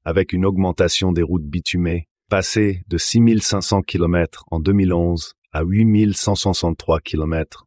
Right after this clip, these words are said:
en deux mille vingt-quatre. En matière d'électrification rurale,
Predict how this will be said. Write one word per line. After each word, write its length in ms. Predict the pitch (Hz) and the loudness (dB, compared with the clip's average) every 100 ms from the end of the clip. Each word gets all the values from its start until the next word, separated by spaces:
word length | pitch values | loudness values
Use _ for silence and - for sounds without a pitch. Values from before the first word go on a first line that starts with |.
| - | -10
en 100 | 76 | -6
deux 140 | 73 | -2
mille 180 | 87 85 | 0 0
vingt-quatre. 640 | 78 78 - - - - _ _ _ _ _ _ _ _ _ _ _ _ - | -2 -4 -4 -6 -8 -20 _ _ _ _ _ _ _ _ _ _ _ _ -8
En 80 | 95 | -4
matière 360 | 107 - 110 | 0 2 2
d'électrification 800 | 104 104 - 104 98 95 87 98 | 2 0 -2 -4 -2 -2 -2 -2
rurale, 520 | 87 85 87 95 101 | 0 0 0 0 -2